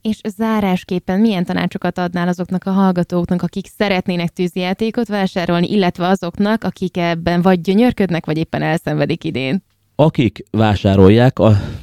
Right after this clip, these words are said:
Speaker 2: csak vissza tudok utalni magamra, tehát ellenőrzött helyről vásárolják, megfelelően jól elzárva, száraz körülmények között tárolják, és amikor arra kerül a sor, hogy használják, akkor azt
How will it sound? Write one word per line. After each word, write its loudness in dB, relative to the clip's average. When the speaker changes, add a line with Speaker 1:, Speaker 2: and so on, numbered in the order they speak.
Speaker 2:
csak 0
vissza 0
tudok 4
utalni 6
magamra, 4
tehát 0
ellenőrzött 6
helyről 8
vásárolják, 6
megfelelően 6
jól 10
elzárva, 6
száraz 4
körülmények 6
között 0
tárolják, 6
és 0
amikor 6
arra 10
kerül 6
a 8
sor, 4
hogy 4
használják, 6
akkor 4
azt 2